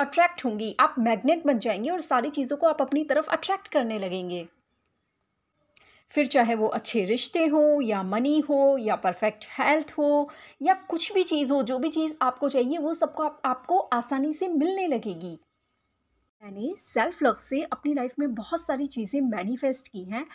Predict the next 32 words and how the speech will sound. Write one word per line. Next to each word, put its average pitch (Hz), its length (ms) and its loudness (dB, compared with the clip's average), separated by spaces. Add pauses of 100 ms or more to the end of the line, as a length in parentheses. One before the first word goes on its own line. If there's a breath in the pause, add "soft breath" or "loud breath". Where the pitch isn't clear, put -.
(320 loud breath)
and 254 260 0 (100)
recently 254 720 0
मैंने 285 240 2
कुछ 302 320 -4
ट्रिप्स 302 280 -8
भी 311 100 0
मैनिफेस्ट 202 500 -4
की 202 160 -6
हैं, 247 240 -6
जिसे 320 240 -2
मैं 311 200 0 (120)
अगले 294 240 0
वीडियो 233 300 0
में 226 140 -2
शेयर 214 260 -4
करूँगी। 196 520 -10 (1500 soft breath)
And 311 160 2
गाइस, 240 380 2
अभी 233 460 -2
इसी 339 200 0
वीक 269 260 -2
में 294 160 2
मैं 240 360 -2
हो'ओपोनोपोनो 220 1300 -2 (960 soft breath)
क्लासेस 247 400 -2
स्टार्ट 262 420 2
कर 226 160 0
रही 175 200 -8
हूँ। 247 320 -6
अगर 214 180 -2
आप 208 200 2
चाहें, 247 580 -2